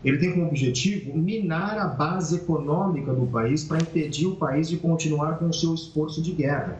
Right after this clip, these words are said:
É algo que vai muito além de sanção, não são apenas meras sanções. É uma tentativa de tirar do Putin a capacidade material, econômica, de continuar pagando pela guerra. Esse tipo de coisa, a gente só começa a ver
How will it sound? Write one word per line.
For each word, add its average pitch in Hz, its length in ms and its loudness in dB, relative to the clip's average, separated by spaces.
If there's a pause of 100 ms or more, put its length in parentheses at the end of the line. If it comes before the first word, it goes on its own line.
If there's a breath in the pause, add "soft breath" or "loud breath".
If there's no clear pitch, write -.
(160)
É 123 60 2
algo 160 160 4
que 180 60 2
vai 180 120 4
muito 190 540 0
além 175 360 0
de - 120 -6
sanção, 110 380 -2
não 123 120 2
são 175 180 2
apenas 170 380 -2
meras 160 360 0
sanções. 127 600 0 (220 loud breath)
É 135 80 4
uma 147 180 2
tentativa 160 500 0
de 180 100 2
tirar 156 480 -2
do 151 120 -2
Putin 175 440 0
a 156 40 2
capacidade 151 1000 0
material, 190 960 0
econômica, 175 920 0 (160)
de 147 140 4
continuar 160 540 0
pagando 160 340 0
pela 165 260 0
guerra. 127 360 -4
Esse 208 280 0
tipo 160 220 -2
de 147 140 -2
coisa, 170 360 0
a - 20 -4
gente 160 160 0
só 170 180 -2
começa 170 480 0
a 147 40 2
ver 120 420 -4